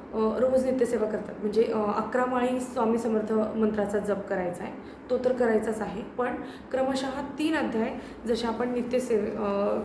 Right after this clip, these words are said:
नित्यसेवेमध्ये, अ, श्री स्वामी चरित्र सारामृताचे वाचतो, तसा या एका ग्रंथाचं आपल्याला पूर्ण एक पारायण करायचं आहे, म्हणजे एक ते एकवीस अध्याय असा एक पाठ, एक पारायण आपल्याला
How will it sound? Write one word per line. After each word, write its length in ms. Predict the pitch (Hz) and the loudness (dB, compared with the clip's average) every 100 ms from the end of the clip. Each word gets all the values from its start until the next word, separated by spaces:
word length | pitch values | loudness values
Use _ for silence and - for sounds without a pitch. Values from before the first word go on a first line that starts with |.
| - | -4
नित्यसेवेमध्ये, 800 | 247 262 269 262 214 208 196 269 - - - - | -4 -2 2 4 4 2 0 -2 -4 -12 -16 -12
अ, 80 | 214 208 | -6 -2
श्री 140 | 247 | 0
स्वामी 260 | 247 233 240 | 2 0 0
चरित्र 300 | 262 254 262 | -2 -2 -4
सारामृताचे 640 | 240 208 202 196 196 202 | -2 -2 -2 -2 -2 -2
वाचतो, 360 | 190 190 214 247 - - - - | -4 -4 -4 -4 -6 -14 -12 -4
तसा 180 | 233 247 277 - - - - | -4 -2 -6 -8 -14 -14 -4
या 320 | 247 262 285 262 | 0 0 0 0
एका 200 | 262 277 | 0 0
ग्रंथाचं 500 | 269 247 240 226 226 | 0 0 0 0 -2
आपल्याला 340 | - 202 208 | 0 0 0
पूर्ण 520 | - - 285 269 294 - | -2 -6 -6 -2 -2 -2
एक 180 | 277 269 | -2 -2
पारायण 340 | 247 202 190 | -2 0 -2
करायचं 260 | 190 185 175 | -4 -4 -2
आहे, 80 | 208 | -2
म्हणजे 280 | 208 208 - | -2 -2 4
एक 240 | 254 254 | 4 4
ते 40 | 262 | 2
एकवीस 420 | 220 220 226 226 | 2 0 -2 -2
अध्याय 260 | 202 190 220 - - - - - - - - - - | -2 -2 -6 -8 -14 -16 -16 -16 -18 -18 -18 -14 -4
असा 400 | 220 220 175 - - | -4 -2 -4 -4 -2
एक 220 | 269 - | -2 -2
पाठ, 360 | 185 - - | -4 -4 0
एक 180 | 262 262 | 0 2
पारायण 340 | 247 202 190 208 | 2 0 0 -2
आपल्याला 380 | - 190 214 | -2 -4 -4